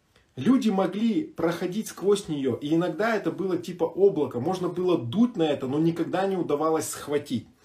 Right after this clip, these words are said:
Брат Андерсон подтвердил, что это было очень ощутимо и явно. Он помнил, что иногда это было настолько плотным и густым, что это заполняло всё пространство здания.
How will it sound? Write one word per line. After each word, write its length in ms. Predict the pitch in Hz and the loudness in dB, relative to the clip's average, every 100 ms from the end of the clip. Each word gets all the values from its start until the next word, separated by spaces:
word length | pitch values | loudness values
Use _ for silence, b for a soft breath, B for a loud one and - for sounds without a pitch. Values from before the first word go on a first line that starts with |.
| B B B | B B B
Брат 320 | 127 208 208 | 2 2 2
Андерсон 480 | 240 247 233 - 156 | 0 2 -2 -2 -4
подтвердил, 520 | 170 165 180 180 220 | -4 -4 -4 -2 -4
что 180 | - 165 | -2 -2
это 160 | 160 160 | -2 -2
было 240 | 180 180 | -2 -2
очень 400 | 160 202 196 180 | 0 0 0 -4
ощутимо 540 | 165 - 139 208 196 156 | -6 -8 -12 -8 -6 -4
и 120 | 156 | -2
явно. 380 | 160 156 120 117 | 0 0 -2 -2
Он 260 | 165 170 | -2 -2
помнил, 340 | - 240 202 143 | -2 -2 -2 -4
что 240 | - 156 | -2 0
иногда 460 | 156 156 156 233 196 | 0 -4 -2 -2 -2
это 160 | - | -4
было 280 | 123 185 165 | -6 -4 -4
настолько 640 | 143 - 202 220 214 135 B B B _ | -4 -4 -2 0 0 -4 B B B _
плотным 600 | - 165 247 240 147 143 | -6 2 4 4 2 -2
и 40 | 135 | -4
густым, 520 | 131 156 - 240 233 | -6 -8 -4 -2 -2
что 200 | - 170 | -2 -2
это 160 | 170 | -2
заполняло 640 | 151 160 160 165 170 175 147 | -2 -2 0 0 0 -2 -2
всё 260 | - - 185 | -4 -4 -2
пространство 640 | 196 - 160 156 - 147 | -4 -6 -4 -6 -6 -6
здания. 520 | 113 120 135 107 - | -4 -2 -2 -2 -8